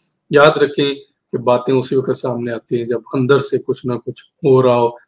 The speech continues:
तो उसको आप seriously पहले ही ले लें, बजाय इसके कि अगर वो commit कर चुके हैं तो फिर हाथ मलते रह जाएं। Great fear of death, fear of least noise, peevish, vehement and last,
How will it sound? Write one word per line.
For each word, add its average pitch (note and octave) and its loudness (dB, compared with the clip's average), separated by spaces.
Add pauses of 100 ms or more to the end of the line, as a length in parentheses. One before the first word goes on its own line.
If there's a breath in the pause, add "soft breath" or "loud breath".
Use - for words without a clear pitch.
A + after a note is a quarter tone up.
(140)
तो C#3 -4
उसको C3 -6
आप A2 -4 (160)
seriously B2+ -6 (320)
पहले C#3+ 6
ही C3+ 6
ले A#2+ 0
लें, A#2 -6
बजाय A#2 -2
इसके A#2 -6
कि - -14
अगर A#2 -2
वो A#2 -4
commit A#2+ -2
कर B2 -2
चुके - -4
हैं A#2 -6
तो - -20
फिर A#2 -6 (420)
हाथ B2 -6
मलते A#2 -6
रह A2 -6
जाएं। G#2 -12 (760)
Great G3 8
fear G3+ 8
of G3 -2
death, F#3 4 (200)
fear D#3+ 6
of D#3 0
least D3+ -4
noise, D3+ 6 (160)
peevish, C#3+ -2 (120)
vehement C3+ 0
and B2+ 0
last, A#2+ -4